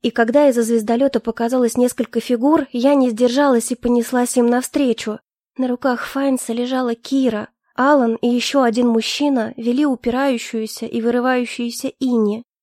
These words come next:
Все они направлялись к зданию космопорта. Я подлетела к Дэну и прижала щекой к груди дочери. "Жива?" "Да", ответил Дэн. "Спит.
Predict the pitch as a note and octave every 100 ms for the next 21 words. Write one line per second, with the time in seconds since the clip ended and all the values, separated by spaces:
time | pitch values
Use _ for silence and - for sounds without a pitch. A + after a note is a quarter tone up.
0 | _ - - C4 B3 B3+ C4+ A#3+ A#3 A3+
1 | C4 B3 A3 G#3 A#3+ A#3+ A#3 A3+ A3+ B3+
2 | B3+ C4+ A#3+ - G#3+ A3+ _ _ _ _
3 | A#3 A#3 A#3 A3+ A3 A#3 C4+ A3+ A3 G#3+
4 | C#4 B3+ A3 A#3 A3+ A#3+ A#3 G#3+ A#3+ A3+
5 | B3+ A#3+ G#3+ A#3+ A#3+ A3+ C4 A#3 - G#3+
6 | A3 - - B3 C4+ B3+ C4 C4 - _
7 | _ - G3+ G#3+ A3 G3+ G3 _ - G#3
8 | G#3 G3+ A3 A3 A3+ G3 - _ _ -
9 | - A3+ G3+ F3+